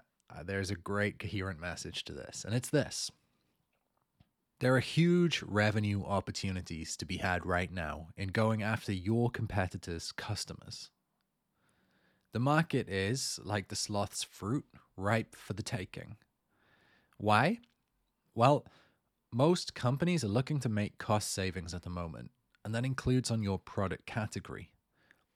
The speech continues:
The question is, what do you do to make sure it's you who ends up with the revenue rather than your competitors?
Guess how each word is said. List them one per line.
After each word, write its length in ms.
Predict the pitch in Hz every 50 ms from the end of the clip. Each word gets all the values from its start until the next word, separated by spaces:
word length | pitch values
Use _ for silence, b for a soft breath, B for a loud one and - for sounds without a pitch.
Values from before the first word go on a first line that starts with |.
| b b b b _ -
The 80 | 123
question 420 | - - 170 156 156 - - 160 131
is, 360 | 104 82 71 - - - - - _ _ _ _ _ _ _ _ _ _ _ _ _
what 460 | - 104 104 107 117 127 143 143 - - _ _ -
do 120 | - 113
you 320 | 104 101 98 110 123 127 127
do 360 | - 101 95 87 80 78 80 - _ _ _
to 100 | - -
make 180 | 98 98 98 92
sure 220 | - - 107 95
it's 160 | 92 87 - 92
you 360 | 98 98 107 120 127 123 123
who 180 | 117 117 98
ends 240 | 92 87 87 85 85
up 160 | 85 - -
with 100 | - 78
the 60 | - 60
revenue 500 | 67 73 71 73 76 78 82 80 78 85 -
rather 260 | - 90 87 87 82
than 160 | 87 - 82 82
your 180 | 80 78 78
competitors? 840 | - - 85 - - 92 90 - - 85 - - - - - - -